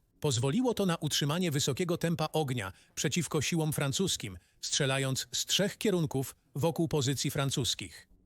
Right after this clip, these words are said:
Ustanowiono skomplikowany system telefoniczny, by dostarczać Wilhelmowi i jego dowódcom najświeższe informacje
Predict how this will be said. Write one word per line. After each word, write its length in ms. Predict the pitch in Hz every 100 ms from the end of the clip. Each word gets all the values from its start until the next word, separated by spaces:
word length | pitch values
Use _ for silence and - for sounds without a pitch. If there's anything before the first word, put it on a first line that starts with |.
| - -
Ustanowiono 600 | 180 175 190 180 226 247
skomplikowany 640 | 190 190 160 170 170 208 175
system 340 | 214 - 165
telefoniczny, 720 | 151 156 143 160 156 - 107 - -
by 120 | 135
dostarczać 580 | 143 151 233 240 214 135
Wilhelmowi 640 | 147 147 143 156 208 175 151
i 40 |
jego 220 | 147 143
dowódcom 560 | 139 131 190 - 185 175 - _
najświeższe 640 | 135 156 - 233 - - 175
informacje 680 | 160 143 156 127 123 196